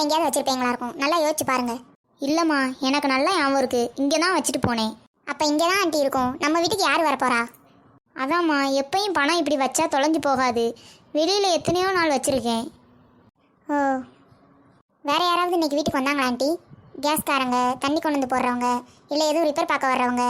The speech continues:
Speaker 1: அப்படி தெரியாதவங்க யாராவது?
Speaker 2: இல்லம்மா, யாருமே இங்க வரலையே. காலையில இங்க தான் இருந்துச்சு, அப்புறம் சக்தி அந்த பொண்ணை கூட்டிட்டு வந்தான். அந்த பொண்ணும் நானும் இங்க தான் பேசிக்கிட்டு இருந்தோம். அப்புறம் சக்தி வந்துட்டான்னு நான் அந்த ரூமுக்கு போயிட்டேன். ஒருவேளை அன்னைக்கு கோயில்ல பார்த்தோம்ல,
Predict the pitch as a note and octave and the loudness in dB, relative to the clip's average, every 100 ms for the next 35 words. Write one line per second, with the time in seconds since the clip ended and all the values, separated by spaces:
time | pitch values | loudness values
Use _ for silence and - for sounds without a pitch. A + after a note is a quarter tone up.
0 | B3 C#4 C4+ D4 D#4+ E4+ E4 D4 C4+ C4+ | -2 -2 -2 0 0 2 2 2 2 0
1 | D#4 F#4+ - _ _ _ - C#4+ D4+ E4 | 0 -4 -10 _ _ _ -6 -2 0 2
2 | D4 C#4 - - B3+ C4 F4 F#4 G4 E4 | 0 -2 -8 -4 0 0 0 -2 -2 -2
3 | C4+ C4+ C4 B3+ A#3+ - - B3+ D4+ D#4+ | 0 0 2 0 0 -4 -4 0 0 2
4 | E4+ F#4 D4+ D#4 E4+ D#4+ C4+ B3 A#3+ B3 | 2 2 0 0 2 0 0 -2 -2 -2
5 | B3 - - - C4 D#4 C4 - F4+ D#4+ | -4 -20 -14 -6 -4 -2 -2 -2 0 0
6 | C4 C#4 D#4 D4+ D4+ C#4+ A#3 A3+ A#3 - | 0 0 0 0 0 0 0 0 -2 -6
7 | - C4 C#4 C#4+ D4+ F#4 E4+ C#4+ E4+ C#4+ | -8 -2 -2 0 0 0 0 0 0 0
8 | D#4+ C#4 B3+ B3 A3+ A3 A3+ A3+ - - | 0 0 0 -2 -2 -2 -2 -2 -8 -20
9 | - - - - C4+ C4 G4 F#4 D4 - | -20 -20 -20 -8 -6 -2 -2 0 -2 -2
10 | F#4+ D#4 D4+ D#4 F#4+ F#4 D4+ D4 C#4+ D#4+ | -2 0 0 0 0 0 2 2 2 0
11 | D#4+ C4 A#3 A3+ A3+ C4+ - - - _ | 0 0 0 0 0 -2 -8 -20 -20 _
12 | _ _ _ _ _ - C#4 C#4+ D4+ D#4+ | _ _ _ _ _ -4 -2 2 2 2
13 | E4 D#4 D4 A#3+ C#4 D4 C#4+ D#4+ F4 F4 | 2 0 -2 -2 -2 -2 -2 0 0 0
14 | C#4 C4+ C#4 C4 | -2 0 0 2